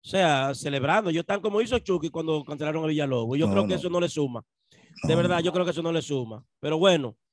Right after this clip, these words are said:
Speaker 2: No, y no
Speaker 1: Eh,
Speaker 2: van a,
Speaker 1: la
Speaker 2: y no va a hacer un video en, en vaina. Tú vas a ver, de una vez
Speaker 1: No,
Speaker 2: Maloney
Speaker 1: ni
Speaker 2: viene y no hace un video y no dice
Speaker 1: No,
Speaker 2: de
Speaker 1: él está
Speaker 2: todo.
Speaker 1: pa-, él está apagado ahí también. Que se concentren en hacer contenido para su canal. Que
Speaker 2: Bueno.
Speaker 1: nada mejor como lo de uno. Mira cómo estamos tú y yo fajados.
Speaker 2: Mira,
Speaker 1: Buscando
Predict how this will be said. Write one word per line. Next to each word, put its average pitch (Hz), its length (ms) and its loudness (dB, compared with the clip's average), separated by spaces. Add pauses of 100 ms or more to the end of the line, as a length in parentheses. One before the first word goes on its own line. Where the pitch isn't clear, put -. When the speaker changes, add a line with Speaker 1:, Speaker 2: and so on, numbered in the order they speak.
(260)
Speaker 2:
No, 220 160 8
y 233 60 6
no 214 60 8
Speaker 1:
Eh, 208 40 6
Speaker 2:
van 226 140 6
a, 233 60 6
Speaker 1:
la 170 120 0
Speaker 2:
y 214 80 2
no 208 140 4
va 220 80 6
a - 20 4
hacer 254 160 -4
un 240 80 -4
video 208 400 2
en, 185 160 -6
en 180 220 -2
vaina. 143 320 0
Tú 214 140 2
vas 202 100 4
a 160 60 2
ver, 147 200 -2
de 165 60 4
una 190 160 4
vez 196 120 2
Speaker 1:
No, 190 100 6
Speaker 2:
Maloney 208 220 6
Speaker 1:
ni 185 100 -4
Speaker 2:
viene 202 260 -2
y - 20 -4
no 185 80 0
hace 180 160 -2
un 185 80 -2
video 208 220 4
y 208 40 2
no 196 100 0
dice 175 120 2
Speaker 1:
No, 208 80 8
Speaker 2:
de 220 60 6
Speaker 1:
él 214 60 2
está - 120 0
Speaker 2:
todo. - 80 -2
Speaker 1:
pa-, 208 220 0
él 196 80 -2
está 220 140 -2
apagado 175 500 0
ahí 143 160 -2
también. 131 360 -6
Que 143 80 -6
se 147 120 -4
concentren 185 480 0
en 202 60 -2
hacer 202 140 -6
contenido 196 380 -2
para 185 100 0
su 175 120 -4
canal. 170 440 0 (380)
Que 165 120 0
Speaker 2:
Bueno. 175 140 6
Speaker 1:
nada 226 280 4
mejor 208 260 2
como 202 180 -2
lo 196 120 2
de 180 80 2
uno. 185 200 4
Mira 226 140 2
cómo 220 140 -2
estamos 202 260 -4
tú 190 60 -2
y 180 60 0
yo 180 120 0
fajados. 147 380 -2 (240)
Speaker 2:
Mira, 190 340 8
Speaker 1:
Buscando 185 40 10